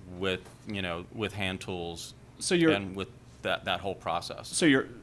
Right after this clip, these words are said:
Speaker 2: your first year is, like, first six weeks is techniques. Then you have your first project, which has to be s-, four S's: simple, solid, sweet, and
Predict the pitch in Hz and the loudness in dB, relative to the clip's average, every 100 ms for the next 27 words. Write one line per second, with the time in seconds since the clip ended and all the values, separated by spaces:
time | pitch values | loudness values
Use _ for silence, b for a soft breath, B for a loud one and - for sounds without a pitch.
0 | - 185 151 175 214 208 156 131 120 - | -8 4 6 10 8 10 8 8 4 6
1 | 165 147 143 - 135 123 123 - 120 143 | 6 6 2 0 -2 -2 -4 -4 0 2
2 | 147 143 - - 143 135 123 113 104 120 | 2 0 -6 -4 2 4 4 0 0 0
3 | 110 - 113 113 120 120 - 123 120 117 | 0 2 2 2 0 0 -2 -8 -2 -2
4 | - 117 110 - - - - - - - | -2 -6 -6 -6 -6 -6 -8 -12 -20 -20
5 | - 147 127 120 110 - 110 - 127 123 | -6 0 4 4 2 -4 -4 -2 -2 -2
6 | 117 - 117 117 113 110 110 - 120 120 | -2 0 2 2 2 -2 -4 -4 0 0
7 | 120 120 113 | 0 -4 -8